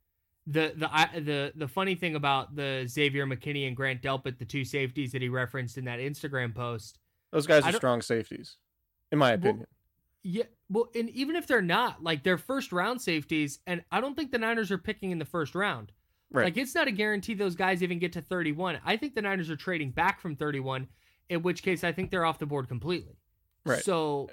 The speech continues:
Speaker 2: And maybe Ashton Davis, the guy from Cal, is somebody you can get in round two. He se-, he to me
Speaker 1: Sure.
Speaker 2: seems like a Jimmy Ward kind
Speaker 1: Yes.
Speaker 2: of player.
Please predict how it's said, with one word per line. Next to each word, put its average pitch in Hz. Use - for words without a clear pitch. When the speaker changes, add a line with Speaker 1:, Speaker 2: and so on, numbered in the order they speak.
Speaker 2:
And 151
maybe 190
Ashton 170
Davis, 131
the 127
guy 117
from 117
Cal, 113
is 110
somebody 113
you 110
can 113
get 110
in 117
round 107
two. 113
He 151
se-, 175
he 185
to -
me 139
Speaker 1:
Sure. 110
Speaker 2:
seems 117
like 110
a 110
Jimmy 110
Ward 104
kind 139
Speaker 1:
Yes. 123
Speaker 2:
of -
player. -